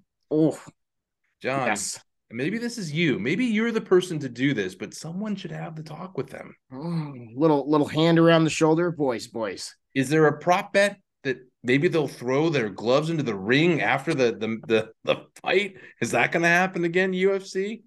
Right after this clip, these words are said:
Speaker 1: The last fight we saw that happen, it was a doozy. <laughs> Not.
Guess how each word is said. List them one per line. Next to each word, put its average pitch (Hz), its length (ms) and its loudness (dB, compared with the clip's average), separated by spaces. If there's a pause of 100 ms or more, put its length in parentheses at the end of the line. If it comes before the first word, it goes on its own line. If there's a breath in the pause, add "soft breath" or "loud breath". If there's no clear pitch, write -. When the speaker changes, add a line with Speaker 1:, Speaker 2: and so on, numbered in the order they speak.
(120)
Speaker 1:
The - 120 -2
last 185 360 6
fight 165 220 4
we 156 100 4
saw 160 240 4
that 151 160 4
happen, 156 400 4
it 185 140 6
was 160 240 4
a 131 200 0 (160)
doozy. 165 680 4
<laughs> - 720 -4
Not. 165 500 0